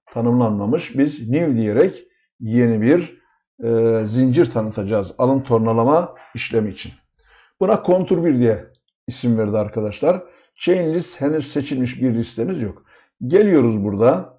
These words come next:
Şu anda alın tornalama için alındaki dikey çizgimizi seçiyoruz. Görmüş olduğunuz gibi ok dış çaptan merkeze doğru gidiyor. Yani takımın ilerleme yönünü gösteriyor.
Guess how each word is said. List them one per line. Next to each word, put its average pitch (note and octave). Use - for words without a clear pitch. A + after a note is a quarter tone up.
Şu -
anda A#2
alın C#3
tornalama A2+
için G#2
alındaki B2
dikey B2+
çizgimizi A2+
seçiyoruz. F2+
Görmüş D3+
olduğunuz A#2
gibi C3
ok D3
dış D#3
çaptan C3
merkeze B2+
doğru G#2+
gidiyor. G2
Yani F#2+
takımın C3
ilerleme A#2+
yönünü G#2
gösteriyor. A2